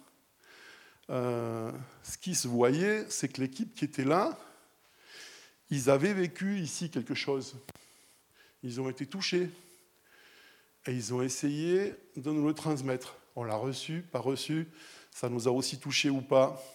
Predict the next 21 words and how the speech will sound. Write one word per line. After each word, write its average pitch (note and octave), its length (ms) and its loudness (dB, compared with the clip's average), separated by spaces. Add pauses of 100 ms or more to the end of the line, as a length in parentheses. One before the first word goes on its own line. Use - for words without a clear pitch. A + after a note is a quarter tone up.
(140)
ça - 220 -8
appartient - 360 -10
pas A2+ 180 -8
aux A#2 160 -6
hommes. G2+ 200 -6 (800)
Il - 40 -8
y - 20 -6
a - 20 -10
des G2 120 -6
mystères. A#2 420 -2 (1040)
Mais D3 180 0
eux, A3 160 8
ils D#3 100 6
étaient C#3+ 160 4
touchés. B2 380 0 (520)
Ça - 180 -8
se G2 100 -6
voyait. G2+ 360 -2 (880)
Ça G2+ 140 -10
se - 80 -6
sentait. A#2 420 -4